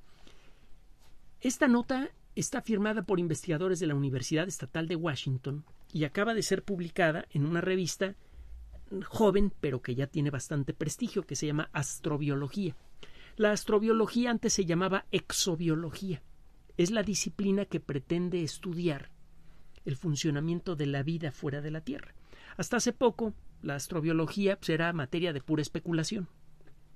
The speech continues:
Solo que gracias al estudio continuo de algunos rincones del sistema solar y gracias al descubrimiento de exoplanetas,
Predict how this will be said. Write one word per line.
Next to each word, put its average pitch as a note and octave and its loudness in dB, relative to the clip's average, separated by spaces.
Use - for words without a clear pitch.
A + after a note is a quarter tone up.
Solo B3 2
que G3+ 2
gracias A3 2
al F3 0
estudio A3+ 2
continuo F#3 2
de D#3+ 4
algunos E3+ 0
rincones D#3+ -2
del C#3 0
sistema D#3+ -2
solar D3+ -2
y - -4
gracias E3 -2
al D#3 -6
descubrimiento D3+ -4
de C#3 -4
exoplanetas, C#3 -2